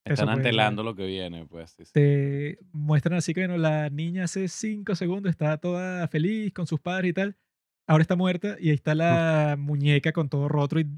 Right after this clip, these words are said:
Speaker 1: destruido. Y dije, "Mierda", o sea, sí tratan de eso, pues, o sea, yo creo que esta película tiene como todos esos aspectos, pues, o sea, el aspecto cinematográfico lo hace muy bien, o sea, la forma en que te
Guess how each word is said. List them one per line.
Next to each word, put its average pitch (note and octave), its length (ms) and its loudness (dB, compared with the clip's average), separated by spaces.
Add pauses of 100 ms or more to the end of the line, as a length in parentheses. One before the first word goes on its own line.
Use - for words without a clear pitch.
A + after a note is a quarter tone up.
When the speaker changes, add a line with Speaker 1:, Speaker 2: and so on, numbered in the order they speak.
(120)
Speaker 1:
destruido. C#3 520 2
Y C3 60 -2
dije, C#3+ 180 -4
"Mierda", C#3 320 -4
o - 40 -10
sea, C#3+ 180 -2
sí C#3+ 300 0 (420)
tratan F#3 360 2
de F3+ 480 0
eso, E3+ 180 -4
pues, F#3 140 -4
o - 20 0
sea, F3 100 -2
yo D#3+ 80 0
creo E3 100 -2
que G#3 60 -2
esta A#3 400 -4 (480)
película E3+ 440 4
tiene F3 220 -6
como F3+ 280 -6 (280)
todos E3+ 220 4
esos F#3 760 2 (100)
aspectos, C#3+ 540 0
pues, C#3 140 -4
o C3+ 40 -2
sea, C3+ 220 -4
el C3 80 -4
aspecto D3 420 -4
cinematográfico E3+ 1000 0
lo D#3 440 0
hace D3+ 180 -6
muy F3+ 160 -2
bien, G3+ 300 -2
o E3 80 0
sea, D#3 160 2
la C#3+ 120 0
forma C#3 260 -4
en D#3+ 40 -6
que F#3 100 -6
te D3+ 440 2